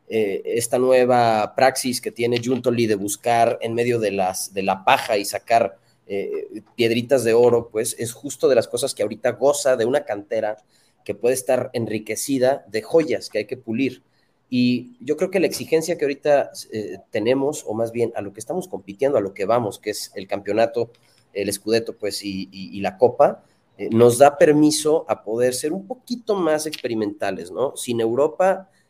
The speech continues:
sin un partido en medio de la semana, nos da un poco de, mm,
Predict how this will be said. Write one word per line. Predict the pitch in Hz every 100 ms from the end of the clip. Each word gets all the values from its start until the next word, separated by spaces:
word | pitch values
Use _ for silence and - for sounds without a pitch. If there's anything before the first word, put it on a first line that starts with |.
| -
sin | - 127
un | 135 151
partido | 156 156 156 156 151
en | - 110
medio | 127 143
de |
la | 117
semana, | 110 107 107 120 139 175 -
nos | - 120 127 127
da | 156 170
un | 175 175
poco | 180 180 175
de, | 147 131 117 107 98 _ _ _ _ _ _ _
mm, | 120 120 120